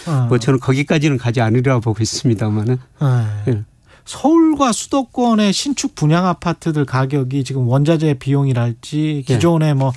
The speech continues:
Speaker 1: 땅값 상승 때문에 계속 높아졌잖아요.
Speaker 2: 예.
Speaker 1: 그게 기존 주택 매매가에 미치는 영향,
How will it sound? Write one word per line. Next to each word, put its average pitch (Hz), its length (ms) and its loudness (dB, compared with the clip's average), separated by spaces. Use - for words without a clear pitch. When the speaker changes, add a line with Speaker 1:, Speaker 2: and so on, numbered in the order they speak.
Speaker 1:
땅값 233 320 0
상승 185 460 0
때문에 123 800 0
계속 165 420 2
높아졌잖아요. 127 1000 -2
Speaker 2:
예. 110 340 4
Speaker 1:
그게 196 380 2
기존 208 420 0
주택 202 300 0
매매가에 160 500 2
미치는 165 480 0
영향, 123 500 2